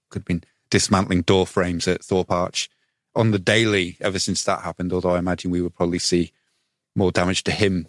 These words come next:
<laughs> than to the doors if he'd been trying any of that stuff. But, um, yeah, I think the,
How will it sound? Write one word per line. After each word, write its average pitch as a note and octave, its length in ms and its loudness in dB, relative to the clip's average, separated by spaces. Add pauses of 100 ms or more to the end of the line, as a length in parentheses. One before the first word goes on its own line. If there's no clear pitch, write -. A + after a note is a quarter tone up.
(220)
<laughs> - 240 -14
than G2+ 140 2
to G#2 140 -2
the G#2 180 0
doors A2+ 380 4
if G#2 100 -6
he'd G#2 160 -4
been A2+ 140 2
trying G#2+ 320 -2
any A2 140 0
of G#2 80 2
that G2+ 180 -2
stuff. - 340 -4
But, G#2 180 0
um, G2 360 -2 (420)
yeah, F2+ 240 0
I D#2+ 40 -2
think F#2 240 -4
the, F2 300 -2